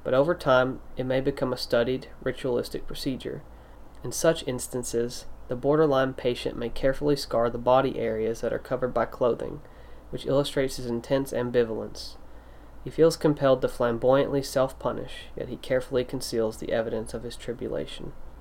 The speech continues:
Though many people get tattoos for decorative reasons, on a societal level, the increasing fascination with tattoos and piercings over the past three decades may be less a fashion trend than a reflection of borderline tendencies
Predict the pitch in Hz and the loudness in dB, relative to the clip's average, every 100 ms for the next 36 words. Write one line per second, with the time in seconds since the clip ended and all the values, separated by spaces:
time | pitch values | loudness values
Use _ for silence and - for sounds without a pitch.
0 | - 117 117 131 143 143 135 127 131 - | -6 -4 2 2 2 0 -2 -2 -2 -2
1 | 135 131 - 131 123 - 113 139 - 117 | 0 0 0 -2 -2 -6 4 4 4 -2
2 | 110 107 110 113 113 - - 127 120 120 | 0 -2 -4 -4 -6 -8 -6 -6 -4 -6
3 | - 160 170 143 113 110 110 117 120 - | 0 4 6 6 4 4 2 -2 -4 -8
4 | 123 117 - 151 147 147 143 127 - 120 | -8 -8 -2 -2 0 -2 0 -2 -2 -2
5 | 113 113 135 120 - 107 - 143 131 131 | 0 -2 -6 -8 -6 -8 -4 -2 0 -2
6 | - 120 - 151 147 117 117 120 117 117 | -6 -10 0 0 2 -4 -4 -4 -4 -4
7 | 113 120 120 - 120 117 135 135 113 101 | -4 -2 -2 -4 -6 0 0 0 -2 -2
8 | - - 113 113 110 120 131 - - - | -4 -10 -8 -6 -2 2 2 2 -10 -4
9 | 139 139 - 113 - 113 110 113 - 107 | 0 0 -2 -8 -2 0 0 -4 -8 -6
10 | 107 113 - 123 - 123 110 - 113 117 | -4 -4 0 0 2 -6 -6 -2 0 0
11 | 110 110 113 135 123 117 - - - | -2 -4 -4 -4 -2 -2 -6 -8 -10